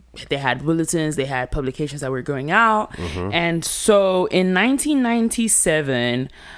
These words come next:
Speaker 1: um, a ten-year-old was murdered,
Speaker 2: Wow.
Speaker 1: uh, by two men, and the whole, ooh, sorry, give me one second.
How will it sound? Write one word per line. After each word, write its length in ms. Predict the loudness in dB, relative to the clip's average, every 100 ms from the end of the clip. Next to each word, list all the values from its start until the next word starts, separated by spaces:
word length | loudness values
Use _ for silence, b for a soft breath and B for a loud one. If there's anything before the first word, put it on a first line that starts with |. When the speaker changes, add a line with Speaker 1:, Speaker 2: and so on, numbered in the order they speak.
| B 2
Speaker 1:
um, 800 | 4 4 4 2 0 -2 -4 -8 B B B 2
a 380 | 4 4 2 0
ten-year-old 1000 | -2 2 2 4 2 2 4 4 4 2 2
was 220 | 0 0
murdered, 920 | -2 2 4 4 4 2 0 -2 -6 B B B B 2
Speaker 2:
Wow. 300 | 4 4 2
Speaker 1:
uh, 40 |
by 220 | 2 0
two 360 | 0 -2 0 0
men, 640 | 2 2 2 0 -2 -6 -4
and 680 | -2 0 0 0 0 -2 -6 B B B 0
the 140 | 2
whole, 520 | 4 4 4 2 -2 -6 -10 -8 -8 -8 -8 -8 -8 -8
ooh, 160 | -8 -8
sorry, 240 | -8 -8
give 160 | -10 -10
me 120 | -10
one 360 | -10 -8 -6 -2
second. 560 | -4 -4 -14 -18 -16